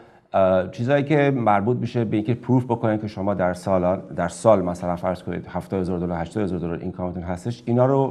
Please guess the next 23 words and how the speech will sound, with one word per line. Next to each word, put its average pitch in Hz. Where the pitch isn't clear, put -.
اه، 92
کردیتورها 104
می‌خوان. 110
اه، 95
به 101
این 160
طبقه 135
می‌گن 117
کسایی 110
که 110
فول 92
تایم 87
هستن. -
حالا 170
بحث 156
فول 160
تایم 143
که 143
شد، 151
اه، 110
یکی 127
از، 120
اه، 92